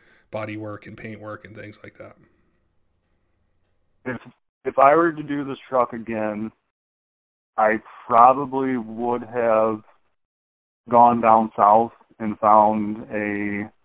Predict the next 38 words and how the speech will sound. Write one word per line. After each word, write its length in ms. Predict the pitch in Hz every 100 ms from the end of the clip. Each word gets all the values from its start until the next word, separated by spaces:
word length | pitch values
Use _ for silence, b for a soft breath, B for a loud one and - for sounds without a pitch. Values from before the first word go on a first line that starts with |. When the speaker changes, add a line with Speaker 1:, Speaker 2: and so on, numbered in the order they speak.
| -
Speaker 2:
like, 180 | 101 95
a 40 |
blown 320 | 90 110 110
up 220 | 107 - -
fifteen 320 | 110 - 110
hundred 320 | 107 107 101
truck 320 | - 107 104
that 160 | 110 98
had 140 | -
a 20 |
clean 260 | - 113 107
body 300 | 95 98 107
on 220 | 104 110
it 60 | 110
and 120 | 101
just 160 | 95 -
done 140 | 104
a 60 | 104
complete 400 | 104 98 104 95
body 280 | 95 98 104
swap, 380 | 104 104 107 - _ _ _ _ _ _ _ _
just 320 | 110 113 107
because 460 | 113 110 113 104 107
I 140 | 110 104
probably 500 | 117 110 113 110 107
could 160 | 117
have 100 | 104 -
saved 180 | 110 107
myself 480 | 110 107 - 104 98
some 120 | 101
money 480 | 95 95 107 113 113 - -
and 260 | 98 98 -
saved 140 | 101 98
myself 380 | 98 101 95
a 40 | 98
lot 220 | 95 95
of 80 | 92
time. 480 | 95 95 101 110